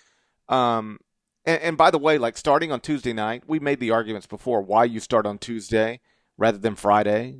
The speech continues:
You know, when you wake up on Saturday morning, it, game day's on. They're, they're talking about college football. And then on Sunday, it's N F L. And then on Monday,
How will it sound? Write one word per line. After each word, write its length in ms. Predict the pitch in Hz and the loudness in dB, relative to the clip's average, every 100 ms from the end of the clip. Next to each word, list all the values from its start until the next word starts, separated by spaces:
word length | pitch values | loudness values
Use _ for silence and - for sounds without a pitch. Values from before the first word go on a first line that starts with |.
| - | -12
You 140 | 117 | -6
know, 80 | 113 | -4
when 140 | 120 | -2
you 60 | 123 | 4
wake 200 | 147 165 | 4 4
up 100 | 147 | 2
on 100 | 120 | 2
Saturday 360 | - 139 117 | 8 8 8
morning, 500 | 113 127 131 107 104 - | 2 2 2 0 -6 -8
it, 280 | 131 117 123 | -4 -4 0
game 200 | 139 139 | 0 2
day's 220 | 107 92 | 0 0
on. 240 | 82 - _ _ _ _ | -4 -6 _ _ _ _
They're, 160 | - 127 | 0 4
they're 120 | 139 | 4
talking 360 | 151 135 135 131 | 8 8 6 2
about 400 | 113 117 117 - | 6 6 4 0
college 300 | 123 107 - | 0 0 0
football. 460 | 185 - 80 - - - _ - | 0 0 -6 -10 -18 -20 _ -2
And 100 | 135 | 0
then 80 | |
on 60 | 127 | 0
Sunday, 320 | - 151 131 | 4 2 4
it's 120 | 120 | 0
N 80 | 127 | 0
F 140 | 113 151 | 0 4
L. 220 | 143 104 | 4 4
And 80 | 123 | 4
then 80 | |
on 140 | 131 117 | 2 4
Monday, 640 | 147 208 175 110 101 117 | 4 4 4 4 4 -2